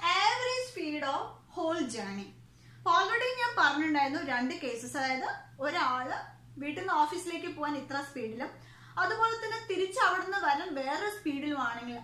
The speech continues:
ആ ഒരു, ഏഹ്, ജേർണിയുടെ ആവറേജ് എന്ന് പറയുന്നത് എങ്ങനെയാന്ന് പറഞ്ഞിട്ട് അതിനൊരു ഫോർമുല പറഞ്ഞിട്ടുണ്ടായിരുന്നു. അതായത് സ്പീഡ്, അതായത് എസ് വണ്ണും എസ് ടു ആണെന്ന് പറഞ്ഞു കഴിഞ്ഞാൽ ടു എസ് വൺ എസ് ടു by എസ് വൺ plus എസ് ടു. അപ്പൊ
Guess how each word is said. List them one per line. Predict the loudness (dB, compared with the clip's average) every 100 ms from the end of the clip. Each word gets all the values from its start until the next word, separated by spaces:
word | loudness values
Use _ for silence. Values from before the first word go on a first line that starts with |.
| -6
ആ | 2 4 4 0 -10 -20 -12 -4
ഒരു, | -2 0 -2 -8 -16 -8 -4
ഏഹ്, | -2 -2
ജേർണിയുടെ | 0 0 0 0 -2 -4 -6 -14 -20 -20 -20 -20 -2
ആവറേജ് | 2 6 4 2 0 -2 -2
എന്ന് | 0
പറയുന്നത് | 0 0 -2 -4
എങ്ങനെയാന്ന് | -4 -2 -2
പറഞ്ഞിട്ട് | -2 -2 -2
അതിനൊരു | -2 -4
ഫോർമുല | -4 -2 0 0 2
പറഞ്ഞിട്ടുണ്ടായിരുന്നു. | 2 2 -2 -4 -4 -4
അതായത് | -2 -2 -6 -10
സ്പീഡ്, | -10 -6 -4 -2
അതായത് | -2 -2 -4 -4 -4
എസ് | -4 -4
വണ്ണും | 0 0 0 -6 -8 -2
എസ് | -2 -2 -8
ടു | -4 -2
ആണെന്ന് | -2 -4 -6
പറഞ്ഞു | -6 -4 -4
കഴിഞ്ഞാൽ | -4 -6 -10 -16 -20 -20 -14 -6
ടു | -2 -2 2 2
എസ് | 0 -2
വൺ | -4 0 0 0 -2
എസ് | -4 -6 -4
ടു | -4 -2 0
by | 2 0 -2 -4
എസ് | -4 -4 -2
വൺ | 0 -2
plus | -2 -2 -2 -6
എസ് | -8 -10 -10
ടു. | -10 -14 -20 -20 -14 -10
അപ്പൊ | 0